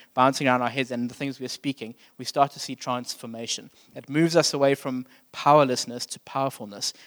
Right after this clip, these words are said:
And the Spirit of God takes us from things like daydreaming, imagine we could get out of this situation, to dreaming with God and interpreting dreams and problem solving like we see in the book of Daniel. And the beautiful thing that we see from the prophet Joel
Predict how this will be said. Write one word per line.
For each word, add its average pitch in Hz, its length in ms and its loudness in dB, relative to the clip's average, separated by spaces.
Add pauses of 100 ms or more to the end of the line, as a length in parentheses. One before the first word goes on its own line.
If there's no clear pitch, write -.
And 127 100 -8
the 131 80 -2
Spirit 208 360 6
of 175 100 6
God 131 240 8
takes 151 260 2
us 147 140 2
from 135 160 -6
things 143 280 -4
like 135 180 4 (240)
daydreaming, 156 560 6
imagine 160 360 8
we 160 60 4
could 160 160 2
get 147 200 2
out 170 180 4
of 151 140 -8
this 143 260 -2 (160)
situation, 147 680 0 (200)
to 147 140 -2
dreaming 156 400 6
with 151 180 6
God 131 220 8
and 127 100 4
interpreting 151 640 2
dreams 131 260 0
and 120 160 -4
problem 151 400 2
solving 117 400 -6 (240)
like - 180 -10
we 135 80 -6
see - 160 -6
in 123 100 -6
the 117 60 -10
book 117 200 -16
of 123 80 -16
Daniel. 123 400 -10 (1120)
And 135 100 -2
the 131 40 -2
beautiful 180 360 6
thing 160 200 0
that 139 120 2
we 135 80 -4
see 143 460 -2 (680)
from 139 160 2
the 139 60 -4
prophet 165 380 0
Joel 127 480 2